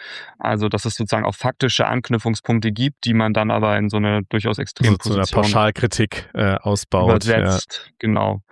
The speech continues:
Speaker 1: Und ich glaub dann, genau, dass, dass Gewalt dann auch gerade vor dem Hintergrund von Demonstrationen auch noch so, da gibt's noch, schon noch so Gewaltdynamiken, glaub ich, die man
Speaker 2: Hm.
Speaker 1: auch, ähm,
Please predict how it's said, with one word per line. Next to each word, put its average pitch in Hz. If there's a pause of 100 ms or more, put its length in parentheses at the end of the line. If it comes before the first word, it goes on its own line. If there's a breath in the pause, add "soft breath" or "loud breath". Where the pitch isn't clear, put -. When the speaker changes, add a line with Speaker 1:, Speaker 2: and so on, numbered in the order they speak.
(280 loud breath)
Speaker 1:
Und 117
ich 104
glaub 110
dann, 113 (440)
genau, 113
dass, -
dass -
Gewalt 110
dann 117 (500)
auch 110
gerade 117
vor 120
dem 117
Hintergrund 117
von 117
Demonstrationen 120 (500)
auch 117
noch 117
so, 113
da 110
gibt's 107
noch, 110
schon -
noch 127
so -
Gewaltdynamiken, 110
glaub 98
ich, 95
die 101
man 101
Speaker 2:
Hm. 90
Speaker 1:
auch, 101
ähm, 101